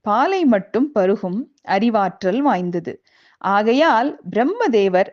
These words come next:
ஞானம், அஞ்ஞானம் என்ற இரண்டையும் தனித்தனியாக உணர்ந்து கொள்வதற்காக அன்னப்பறவையின் வடிவை எடுத்து கொண்டார்.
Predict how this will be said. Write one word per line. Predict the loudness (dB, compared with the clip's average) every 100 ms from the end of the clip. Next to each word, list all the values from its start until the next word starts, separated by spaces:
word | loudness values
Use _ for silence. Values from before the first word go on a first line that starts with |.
| _
ஞானம், | -6 -2 0 0 0 0 -2 -4
அஞ்ஞானம் | -2 2 2 2 2 -2 -6 -6
என்ற | 0 0 2 0
இரண்டையும் | 0 0 2 2 2 0
தனித்தனியாக | -2 -2 -2 0 0 2 2 0 0 0
உணர்ந்து | 0 0 0 0
கொள்வதற்காக | 0 2 0 0 -2 -2 0 2 2 2 -2 -12 _ _ -4
அன்னப்பறவையின் | -2 0 0 2 2 2 -2 -2 0
வடிவை | 0 0 0 0
எடுத்து | -2 -6 -4 -4 -2
கொண்டார். | -4 -2 -2 -2 -4